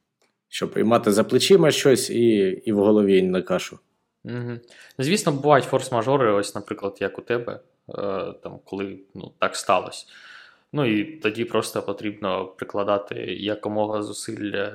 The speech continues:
Speaker 2: для того, щоб, е, свою необачність, е, перекрити, е, своїм зусердям, можливо. Е, тобто
Speaker 1: Ну так, вже що поробиш?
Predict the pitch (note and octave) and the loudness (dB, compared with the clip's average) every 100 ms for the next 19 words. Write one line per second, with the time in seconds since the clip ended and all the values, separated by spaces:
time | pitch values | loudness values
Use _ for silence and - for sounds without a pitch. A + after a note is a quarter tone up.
0 | - G#2 - G#2+ G#2 - - F#2+ - G2 | -8 -8 -4 -2 -2 -6 -8 -8 -6 -8
1 | F#2+ - - G2+ G#2 G2+ G2+ G2+ G#2 G2+ | -6 -10 -6 -6 -4 -4 -6 -2 -2 -4
2 | - G#2+ - - F#2 F#2 - - F#2+ - | -10 -14 -16 -12 -10 -10 -8 -10 -10 -10
3 | G#2 F#2 F#2+ - _ - - - - - | -12 -10 -12 -12 _ -20 -20 -20 -20 -20
4 | - - G#2+ F2+ - - G2+ G#2 G#2 F#2+ | -16 -4 -2 0 -2 -6 -4 -4 -4 -8
5 | F2+ - _ _ _ _ _ - - - | -12 -16 _ _ _ _ _ -20 -20 -20
6 | _ - A2 G#2 A2 G#2+ F#2+ G2+ - - | _ -12 -8 -4 -2 -4 -6 -12 -12 -14
7 | F2 F#2 F#2+ F2+ - _ _ - G1+ G1+ | -12 -10 -10 -10 -14 _ _ -16 -12 -12
8 | - - _ E2 - - _ _ _ _ | -14 -20 _ -10 -10 -16 _ _ _ _
9 | _ _ _ _ _ _ _ _ _ _ | _ _ _ _ _ _ _ _ _ _
10 | _ _ _ _ - - A2+ G2 G#2 A2 | _ _ _ _ -4 0 4 4 2 2
11 | C#3 - C3+ G#2 G2+ - - | 2 6 6 6 4 0 -6